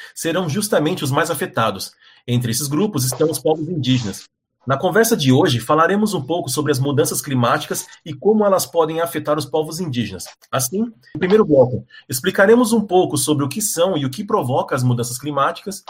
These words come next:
No segundo bloco, falaremos um pouco sobre como os povos indígenas serão afetados. E no último bloco, faremos nossas considerações finais. Para começar, ah, eu vou perguntar pros nossos amigos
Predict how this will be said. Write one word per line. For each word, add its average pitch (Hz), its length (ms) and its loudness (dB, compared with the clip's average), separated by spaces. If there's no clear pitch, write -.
No 135 80 -4
segundo 175 360 0
bloco, 131 320 2
falaremos 156 560 -2
um 196 120 -6
pouco 156 280 -6
sobre 131 260 -4
como 190 200 -4
os - 100 -6
povos 170 340 0
indígenas 131 460 -6
serão 143 260 2
afetados. 143 640 -2
E 117 80 -6
no 120 120 0
último 135 220 -4
bloco, 185 400 2
faremos 165 380 -2
nossas 170 240 -2
considerações 185 580 -2
finais. 113 520 -2
Para 190 160 4
começar, 180 800 2
ah, 110 420 0
eu 113 100 -2
vou 151 140 -2
perguntar 147 440 0
pros 117 480 -8
nossos 107 320 -6
amigos 120 600 -4